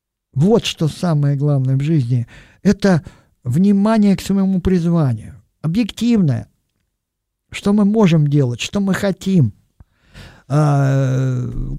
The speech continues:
как у нас это получается. Да, глупо говорить о призвании певца, если у нас нет музыкального слуха. Есть какие-то вещи, при помощи которых мы можем, по крайней мере, двигаться в сторону обретения этого смысла,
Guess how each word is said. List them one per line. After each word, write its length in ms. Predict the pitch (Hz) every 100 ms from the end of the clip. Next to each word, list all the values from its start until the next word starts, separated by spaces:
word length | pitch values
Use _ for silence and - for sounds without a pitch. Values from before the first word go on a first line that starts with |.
| -
как 220 | - 208
у 40 |
нас 240 | 202 196 202
это 200 | 196 170
получается. 1080 | 185 175 165 - 175 156 127 - - - - _ _ _ _ _ _ _ _ _ _ _ _ _ _ -
Да, 320 | 139 226 180
глупо 440 | 143 196 262 294 151
говорить 340 | 160 185 170
о 60 | 151
призвании 540 | 170 170 180 165 156
певца, 360 | 147 151 - 208
если 260 | 135 -
у 40 | 160
нас 240 | 143 -
нет 240 | 208 180
музыкального 640 | 151 143 156 170 151 143 147
слуха. 600 | - 190 196 - - _ - _ _ _ - - - -
Есть 500 | 151 247 254 - -
какие-то 500 | 226 190 233 208 202
вещи, 380 | 190 233 - 196
при 180 | 202
помощи 360 | 208 220 202 208
которых 420 | 196 190 214 196
мы 120 | 185
можем, 340 | 190 208 185 165
по 120 | 170
крайней 320 | 175 190 202
мере, 180 | 202 185
двигаться 580 | 151 180 202 196 - 147
в 40 |
сторону 420 | - - 175 143
обретения 500 | 139 143 165 165 123
этого 200 | 113 117
смысла, 500 | 113 - 180 139 104